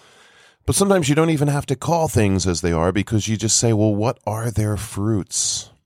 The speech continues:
So I'm thinking, for example, of this priest down in Texas.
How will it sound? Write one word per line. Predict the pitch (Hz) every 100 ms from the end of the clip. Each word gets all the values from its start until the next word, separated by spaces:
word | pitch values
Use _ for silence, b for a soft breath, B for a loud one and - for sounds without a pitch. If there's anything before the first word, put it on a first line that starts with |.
| _ _ _ _ _ _ _ _ _ _ -
So | - 123 113 110 107
I'm | 117 113
thinking, | 131 123 120 117 110
for | 110
example, | 101 110 110 107 95 92 -
of | 90 92 76
this | 90 -
priest | - - 123 101 - -
down | 98 92
in | 85 80
Texas. | 107 107 - - 67 -